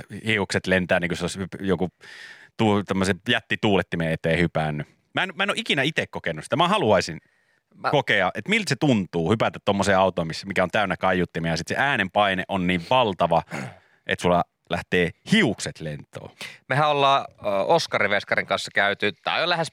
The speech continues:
Speaker 2: perinne, koska kaksi vuotta putkeen ollaan käyty American Car Showssa, ö, keväisin. Ja siellä on myös tämmönen audiopuoli, missä on näitä ihan täppeisen virtettyjä auto-hifi-hommia. Niin
Speaker 1: Mm.
Speaker 2: kyllä si-, siellä mä oon päässyt vähän maistamaan sitä, että miltä se voi pahimmillaan,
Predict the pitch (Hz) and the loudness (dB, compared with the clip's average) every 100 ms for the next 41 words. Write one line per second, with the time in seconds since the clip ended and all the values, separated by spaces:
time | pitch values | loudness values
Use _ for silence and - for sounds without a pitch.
0 | - 143 127 113 117 - 139 - 117 107 | -2 -2 -2 -2 -2 2 0 2 0 0
1 | 110 135 127 - 101 92 95 107 101 - | 0 -2 -2 0 2 2 2 0 -2 -2
2 | 175 190 139 120 - 151 113 - 135 95 | 0 0 0 -2 2 2 2 0 0 0
3 | - - - - - - - - 92 87 | -2 -6 -6 -16 -20 -20 -10 -2 0 2
4 | - 107 92 85 - 82 87 87 - 170 | 0 0 2 0 0 -2 0 0 0 2
5 | 135 123 131 98 - 87 87 85 87 - | 2 2 2 2 0 -4 -2 -2 -2 2
6 | 104 101 87 85 - 110 104 92 82 92 | 2 2 0 -2 0 2 4 2 0 -2
7 | 90 - 92 64 92 90 87 87 87 - | -6 -2 -2 -2 -2 -2 -2 -2 -2 -2
8 | 107 95 - 104 _ 98 92 87 90 98 | -2 -2 -2 -4 _ -4 -2 -2 -2 -4
9 | - 92 85 85 - - 110 98 90 85 | -6 0 0 0 -4 2 2 2 -2 -4
10 | _ _ _ _ - 117 101 104 104 92 | _ _ _ _ -4 -2 0 2 2 0
11 | 87 85 87 117 139 143 - 233 208 120 | -2 -2 -2 -2 -2 -2 0 0 2 2
12 | 113 - 113 120 120 139 120 95 87 90 | 0 0 -2 -2 -2 -2 -2 0 0 0
13 | - 82 82 90 90 87 92 95 92 - | -2 -2 -2 -2 -2 -2 -4 -4 -4 -6
14 | 85 80 90 92 85 85 80 | -6 -2 -2 -2 -4 -2 -2